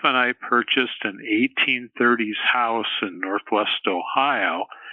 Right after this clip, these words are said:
and it was in rough shape. And as we started working on it,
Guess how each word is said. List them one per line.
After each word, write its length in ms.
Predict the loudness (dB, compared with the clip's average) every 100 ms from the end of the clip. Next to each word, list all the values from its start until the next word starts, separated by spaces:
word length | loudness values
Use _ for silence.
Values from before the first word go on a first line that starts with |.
| -14 -14 -10
and 500 | -6 -4 -2 -2 0
it 140 | -2 -2
was 180 | -4 -6
in 120 | -8
rough 280 | 0 0 2
shape. 520 | 2 2 0 -2 -4 -4
And 140 | -2
as 140 | 0 -2
we 120 | 0 2 2
started 420 | 2 2 2 -2
working 540 | 2 2 2 -2 -6
on 300 | -4 -2 2
it, 140 | 0